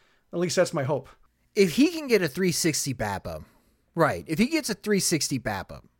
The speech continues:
Speaker 2: okay, and let's say that takes it directly off the batting average,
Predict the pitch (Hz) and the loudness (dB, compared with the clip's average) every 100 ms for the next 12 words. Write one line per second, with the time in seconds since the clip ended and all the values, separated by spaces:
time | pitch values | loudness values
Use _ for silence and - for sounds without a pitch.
0 | - 113 135 127 - - - 160 214 240 | -10 -6 -4 -4 -8 -16 0 2 4 6
1 | 220 196 - 180 165 175 147 131 135 156 | 6 6 4 0 2 -2 -2 2 4 4
2 | - 165 135 131 - - 107 127 160 165 | 2 2 4 2 0 -4 -2 -2 -2 -4
3 | 175 180 185 170 - | -2 -2 -4 -6 -10